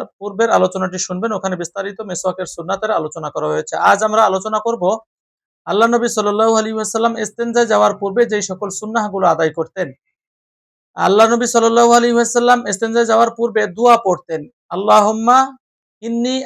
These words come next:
আউযু বিকা মিনাল খুবুসি ওয়াল খাবায়েস।" "হে আল্লাহ, আমি আপনার কাছে আশ্রয় প্রার্থনা করছি নারী পুরুষ জিন শয়তান থেকে।" কারণ ইস্তেনজাখানায় অধিকাংশ সময় বদ জিনের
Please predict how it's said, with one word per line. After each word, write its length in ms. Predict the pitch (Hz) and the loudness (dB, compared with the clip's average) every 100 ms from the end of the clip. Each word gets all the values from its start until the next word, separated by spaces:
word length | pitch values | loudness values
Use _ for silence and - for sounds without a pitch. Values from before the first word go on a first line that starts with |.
| 214 | 4
আউযু 380 | 214 226 254 226 | 6 4 0 -4
বিকা 220 | 240 226 | -4 -2
মিনাল 220 | 214 214 | -2 -4
খুবুসি 360 | 196 208 208 202 | -4 -4 -4 -2
ওয়াল 140 | 190 | -2
খাবায়েস।" 420 | 175 180 175 151 147 | 0 2 2 2 -4
"হে 160 | - 208 | -2 0
আল্লাহ, 360 | 214 190 214 175 - | 2 2 4 4 4
আমি 280 | - 196 233 254 | -2 -4 -4 -2
আপনার 340 | 196 190 190 | -4 -2 -4
কাছে 260 | 175 - 214 240 | -4 -4 -2 -2
আশ্রয় 420 | 202 - - 233 233 | -2 -4 0 0 0
প্রার্থনা 460 | 190 180 - 185 | -6 -8 -8 -10
করছি 380 | 185 175 165 233 254 262 _ - _ | -8 -10 -8 -8 -8 -12 _ -20 _
নারী 240 | 175 190 220 | 0 0 0
পুরুষ 280 | 214 233 240 185 | -6 -6 -6 -8
জিন 200 | 160 220 | -10 -8
শয়তান 400 | 208 190 180 190 190 | -4 -4 0 -2 -2
থেকে।" 220 | 180 175 | -4 -6
কারণ 260 | - 180 214 | -2 0 2
ইস্তেনজাখানায় 920 | 196 190 - 233 226 226 214 240 202 240 _ _ _ | 0 0 -6 -4 -2 -2 2 2 2 -2 _ _ _
অধিকাংশ 420 | 190 240 269 254 240 | -6 -4 -4 -4 -6
সময় 420 | - 190 208 254 180 | -6 -2 0 0 -2
বদ 220 | 170 226 185 | 2 2 2
জিনের 280 | 208 220 247 | -4 0 0